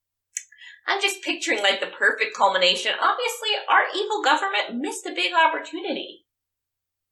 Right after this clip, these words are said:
I don't exactly know how you get from frickin' Arkansas to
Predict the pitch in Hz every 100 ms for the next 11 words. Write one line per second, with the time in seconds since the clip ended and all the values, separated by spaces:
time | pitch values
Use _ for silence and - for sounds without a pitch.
0 | _ - 480 571 523 - 233 269 302 311
1 | 320 262 254 302 277 240 247 254 - 226
2 | 226 - - 180 - 170 180 302 269 294
3 | 277 294 302 - _ _ _ _ - 190
4 | 180 180